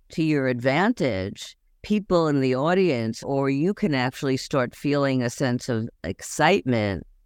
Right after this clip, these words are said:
and be able to move forward. I don't think we're ever gonna get rid of fear. I think when we face our fears and conquer them,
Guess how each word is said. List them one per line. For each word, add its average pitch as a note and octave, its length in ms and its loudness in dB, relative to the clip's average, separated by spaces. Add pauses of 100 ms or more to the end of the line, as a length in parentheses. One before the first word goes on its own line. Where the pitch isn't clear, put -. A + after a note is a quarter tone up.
and B2 320 4
be A#2 140 2
able A#2 260 4
to - 160 -4
move A2 240 0
forward. G#2+ 480 -4 (300)
I D#3 100 2
don't C4 160 2
think A#3+ 180 -2
we're F#3 120 2
ever F3+ 240 0
gonna F3+ 200 2
get D#3 240 0
rid C#3+ 360 -2
of G#3+ 160 0
fear. A3 580 -2 (100)
I D#3+ 140 0
think D#3+ 360 -4
when D3 200 0
we B2+ 140 0
face C#3+ 540 -4
our F#3+ 160 0
fears G3+ 800 0 (260)
and C3+ 240 0
conquer D3+ 540 0
them, A3+ 540 2